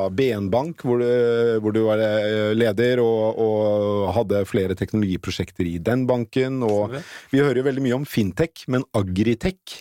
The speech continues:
Speaker 1: eh, har vi ikke hørt så mye om.
Speaker 2: Nei, men det skal jeg love deg at, eh, det kommer veldig langt, altså.
Speaker 1: Ja.
Speaker 2: Så, eh,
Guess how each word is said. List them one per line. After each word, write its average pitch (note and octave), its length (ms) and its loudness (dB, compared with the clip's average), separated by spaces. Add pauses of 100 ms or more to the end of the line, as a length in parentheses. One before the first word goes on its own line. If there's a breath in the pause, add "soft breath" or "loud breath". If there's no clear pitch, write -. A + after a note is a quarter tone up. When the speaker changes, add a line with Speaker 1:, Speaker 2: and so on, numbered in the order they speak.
(160)
Speaker 1:
eh, C3+ 800 0
har A#2+ 140 0
vi G#2 120 2
ikke A2 160 2 (320)
hørt G#2+ 160 0
så - 100 -8
mye F2+ 220 0
om. D2 80 -12 (220)
Speaker 2:
Nei, B2+ 160 -4
men D#3+ 80 -4
det E3 100 0 (200)
skal A2 100 -2
jeg G#2+ 60 0
love C#3+ 160 0
deg D3 80 -2
at, - 120 -4
eh, A2 300 0
det C3 160 0
kommer A#2 240 -2
veldig A#2+ 160 -2
langt, C3+ 240 -4
altså. G2+ 300 -2
Speaker 1:
Ja. G#2 100 0
Speaker 2:
Så, B2 140 0
eh, A2 260 -4